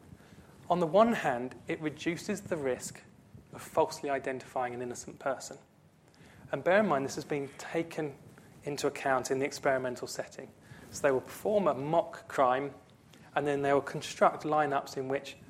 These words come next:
the person isn't present. And what they found was with a sequential lineup, people were less likely to pick an innocent person. But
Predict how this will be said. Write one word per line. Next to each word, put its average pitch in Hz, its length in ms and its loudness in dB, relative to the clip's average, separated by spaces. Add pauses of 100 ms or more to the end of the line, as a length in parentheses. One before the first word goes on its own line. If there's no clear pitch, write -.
(180)
the 139 60 -2
person 143 420 -2
isn't 123 260 -6
present. 120 400 -8 (1120)
And 143 100 0
what 214 160 6
they 165 120 6
found 120 300 0
was 120 100 -2
with 120 100 0
a - 60 2
sequential 190 600 0
lineup, 127 480 0
people 151 300 -2
were 139 80 4
less 170 300 0
likely 156 380 -2
to - 120 -10
pick - 420 -6
an 131 80 -4
innocent 131 360 -8
person. 127 400 -8 (1400)
But - 420 6